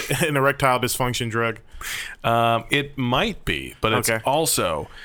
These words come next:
Speaker 2: the name of, uh, Jeff Bezos' space company.
Speaker 1: Oh.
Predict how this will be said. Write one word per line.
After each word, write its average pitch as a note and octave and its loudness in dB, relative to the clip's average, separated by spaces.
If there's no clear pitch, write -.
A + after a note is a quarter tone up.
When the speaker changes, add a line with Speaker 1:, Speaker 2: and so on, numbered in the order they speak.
Speaker 2:
the A2+ 0
name A#2 2
of, G#2 0
uh, G2+ 2
Jeff G#2 -2
Bezos' G2+ 0
space - 0
company. E3 -4
Speaker 1:
Oh. G2+ -2